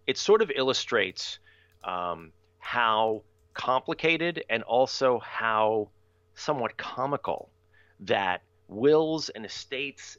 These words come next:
and property and who gets what can get. Um, you know, and, and,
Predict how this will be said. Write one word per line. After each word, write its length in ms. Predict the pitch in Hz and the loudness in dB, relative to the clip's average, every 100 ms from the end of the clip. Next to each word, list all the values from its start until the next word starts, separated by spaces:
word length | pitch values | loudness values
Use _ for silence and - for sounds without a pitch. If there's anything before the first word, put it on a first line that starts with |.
| - | -16
and 160 | 90 | -16
property 880 | - - 139 135 - 143 139 139 139 | -16 -2 2 2 4 2 4 2 0
and 140 | 104 | -2
who 280 | 95 - 151 | -4 -4 0
gets 320 | 139 127 - | 4 4 4
what 440 | 95 95 107 85 - _ _ _ _ - | -2 2 4 2 -2 _ _ _ _ -6
can 260 | - 98 | -2 -2
get. 360 | 85 98 73 64 _ _ _ _ - | 0 0 0 -2 _ _ _ _ -4
Um, 580 | 92 92 87 87 85 82 _ _ _ _ | 0 2 4 2 -2 -10 _ _ _ _
you 100 | 113 | -4
know, 180 | 110 107 | 0 2
and, 180 | 101 104 | 2 0
and, 300 | - 110 110 | -2 -4 -4